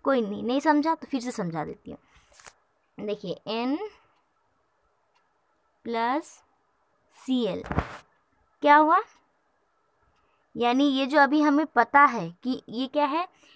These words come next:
एन ए सी एल का आगे हम कीमियाई तामुलात कराने वाले, यानी कीमियाई react हम उसका कराएंगे, chemical reaction कराएंगे, तो ये एन ए सी एल बनेगा, है ना, यानी sodium chloride नमक बनाएगा,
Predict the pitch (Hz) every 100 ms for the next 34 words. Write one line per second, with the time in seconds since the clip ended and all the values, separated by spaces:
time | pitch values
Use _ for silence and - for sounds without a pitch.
0 | _ - 254 285 294 285 285 277 302 302
1 | 294 277 302 302 269 254 262 269 285 254
2 | 247 262 285 - 226 208 240 240 190 185
3 | 220 233 247 240 247 269 247 247 247 262
4 | 226 - 247 220 214 240 226 226 214 202
5 | 220 254 240 208 202 - 233 294 _ _
6 | - 226 233 240 247 247 254 277 - 285
7 | 330 359 - 247 214 170 165 170 180 -
8 | _ _ _ - 294 320 294 302 294 220
9 | 220 269 269 285 269 277 262 214 247 220
10 | 196 165 160 175